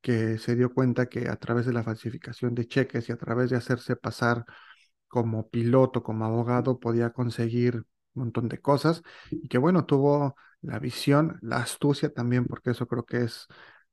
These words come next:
eh, algo importante y es algo que hay que reconocer, y la audacia, la desfachatez, si lo quieren llamar así también, de poder arriesgarse a vivir la vida que eligió vivir, de vivir un montón de aventuras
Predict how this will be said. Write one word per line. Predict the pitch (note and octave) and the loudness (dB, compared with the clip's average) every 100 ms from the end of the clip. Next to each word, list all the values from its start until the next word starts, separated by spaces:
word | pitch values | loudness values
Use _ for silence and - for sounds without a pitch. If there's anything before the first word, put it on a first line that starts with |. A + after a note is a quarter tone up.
| C#3 | -6
eh, | A#2 A2 | -2 -2
algo | A2 A#2+ | -2 0
importante | A#2+ A#2 - A#2 A2+ A#2+ | -2 -4 -2 -2 0 -2
y | A#2+ | -2
es | B2 | -4
algo | C3 | -2
que | B2 | 0
hay | A#2+ | 0
que | - | 0
reconocer, | - - A#2 A2+ - B2+ B2+ _ _ _ _ - | -4 -4 -4 -2 0 0 -2 _ _ _ _ -8
y | |
la | A#2 A2+ | -2 0
audacia, | A#2 B2 C3 - C3+ C#3+ - - | 2 2 2 2 0 0 -4 -10
la | B2+ B2 | -6 -4
desfachatez, | B2 - A#2+ B2 - C3+ C3 - | -4 -4 -4 -4 0 2 0 -4
si | - B2+ | -4 -2
lo | B2 | 0
quieren | C3 B2+ | 0 0
llamar | B2 A#2 A#2+ | 0 0 0
así | A#2+ B2 | 0 -2
también, | - A#2+ B2 C3+ D#3+ - - _ - | -2 2 2 2 -2 -16 -20 _ -2
de | |
poder | A#2+ B2+ B2 | 2 4 6
arriesgarse | B2 B2+ B2 A#2 A#2+ A#2 C3 B2 | 4 4 2 0 -4 -2 0 2
a | - | 0
vivir | A#2 B2+ C3 | -2 0 0
la | A#2+ | 0
vida | A2+ C#3+ C3+ - | 0 0 0 0
que | A#2 | -4
eligió | - A2+ B2 | -6 -4 0
vivir, | A#2 A#2 B2+ - - - _ | 0 2 0 -2 -10 -20 _
de | C3 | -2
vivir | A#2 A#2+ A#2+ | 4 4 4
un | B2+ | 4
montón | A2+ A#2 | 2 2
de | A#2+ | 2
aventuras | A2 A2 B2+ C#3 E3+ | 0 0 0 2 0